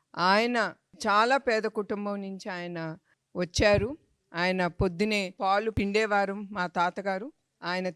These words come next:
తీసుకుని సైకిల్‌కి కట్టుకుని ఆ క్యాన్‌లన్నీ ఆయన ఇంటింటికెళ్ళి పాలు అమ్మి ఆ డబ్బు మళ్ళీ ఆ తండ్రికి ఇచ్చేవారు, ఆయన తండ్రికి. మళ్ళీ టైంకి స్కూల్కి వెళ్ళేవారు. అట్లా ఆయన చదువుకుని కష్టపడి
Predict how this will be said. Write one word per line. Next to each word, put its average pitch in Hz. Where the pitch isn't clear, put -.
తీసుకుని 202
సైకిల్‌కి 208
కట్టుకుని 202
ఆ -
క్యాన్‌లన్నీ 185
ఆయన 185
ఇంటింటికెళ్ళి 220
పాలు 202
అమ్మి 214
ఆ 170
డబ్బు 190
మళ్ళీ 214
ఆ 185
తండ్రికి 185
ఇచ్చేవారు, 180
ఆయన 165
తండ్రికి. 170
మళ్ళీ 226
టైంకి 233
స్కూల్కి 208
వెళ్ళేవారు. 151
అట్లా 247
ఆయన 233
చదువుకుని 247
కష్టపడి 240